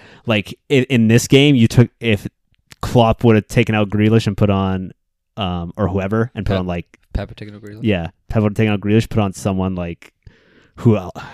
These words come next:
Speaker 1: someone else who has fifteen goals a season, and that would have, that would have, like, killed the game right there.
Speaker 2: Mm-hmm.
Speaker 1: But, uh,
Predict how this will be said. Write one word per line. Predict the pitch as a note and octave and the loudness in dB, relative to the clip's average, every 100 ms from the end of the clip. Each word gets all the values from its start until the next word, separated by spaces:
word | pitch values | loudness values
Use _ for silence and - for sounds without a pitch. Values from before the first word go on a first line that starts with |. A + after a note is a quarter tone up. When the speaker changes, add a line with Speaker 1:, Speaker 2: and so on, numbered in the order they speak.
| G2+ | -12
Speaker 1:
someone | - A2+ | -4 -2
else | G2+ G#2 | 0 0
who | A2+ G#2+ | 0 2
has | G#2+ | -2
fifteen | - A2+ A2+ | -2 -2 2
goals | A2+ A2+ | 2 2
a | |
season, | G2+ A#2+ A#2+ G#2+ | 2 0 2 -2
and | G2 | -2
that | G#2 | -2
would | G#2 | -2
have, | G2 F#2 A2 | -4 -8 -8
that | G#2+ | 0
would | A2 G#2 | 2 2
have, | |
like, | G2 | -2
killed | - - G2+ | -4 -2 0
the | G2 | -2
game | F#2 F#2+ | -2 -2
right | F#2+ F2+ | -2 -2
there. | F#2+ F#2+ A2+ _ - | 0 0 -2 _ -20
Speaker 2:
Mm-hmm. | G#2+ G#2 G2 - _ - A2+ | -18 -18 -20 -20 _ -20 0
Speaker 1:
But, | A2 G2 - | 2 2 2
uh, | G#2 F#2+ F#2 | 2 2 0